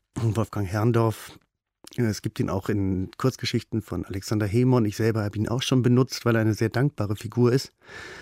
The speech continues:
Diese testosterongetränkten Figuren sind immer sehr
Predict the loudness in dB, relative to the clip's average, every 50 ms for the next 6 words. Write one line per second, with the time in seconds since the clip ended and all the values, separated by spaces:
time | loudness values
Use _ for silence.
0 | -20 -20 -20 -20 _ _ _ _ _ _ -4 -4 0 0 0 0 0 -2 -6 -4
1 | -4 -2 -2 -2 -4 -4 -2 0 2 2 2 2 -2 -2 0 0 0 0 -4 -10
2 | -8 -8 -8 -8 -2 0 2 2 2 2 0 -2 -2 0 0 0 2 2 4 4
3 | 4 4 2 0 -4